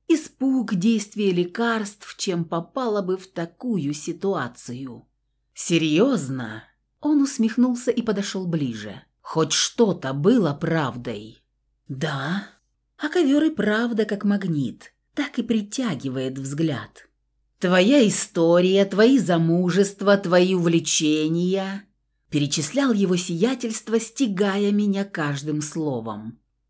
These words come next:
«Очень интересный ковер, точно ручная работа». «Замечательно», прорычал он. А что сказать, когда и так все ясно? Лучше помолчу.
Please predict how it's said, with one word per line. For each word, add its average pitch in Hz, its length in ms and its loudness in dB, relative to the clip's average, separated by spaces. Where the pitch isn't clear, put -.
«Очень 196 680 -2
интересный 147 680 0
ковер, 139 480 -4
точно 277 640 -2
ручная 180 520 -4
работа». 127 680 -8
«Замечательно», 143 1500 2
прорычал 151 720 0
он. 123 400 -4
А 254 160 -4
что - 280 -4
сказать, 240 640 0
когда 156 260 -2
и 165 120 4
так 185 320 -6
все - 180 -4
ясно? 135 720 -4
Лучше 269 440 -6
помолчу. 247 800 -2